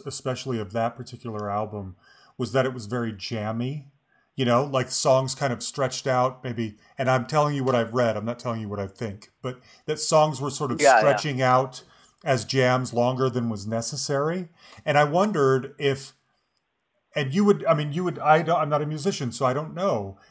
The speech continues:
Speaker 1: was the jamming aspect, and maybe whether that's in this album or any other album, is the jamming, especially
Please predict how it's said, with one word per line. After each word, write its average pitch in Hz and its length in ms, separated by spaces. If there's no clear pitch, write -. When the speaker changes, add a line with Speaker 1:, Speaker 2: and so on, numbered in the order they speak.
Speaker 1:
was 156 300
the 139 140
jamming 156 680
aspect, 110 680
and 131 140
maybe 160 340
whether 156 500
that's 139 300
in 120 120
this 151 200
album 147 300
or 117 120
any 135 180
other 135 280
album, 98 360
is 147 220
the 143 100
jamming, 175 520
especially 156 500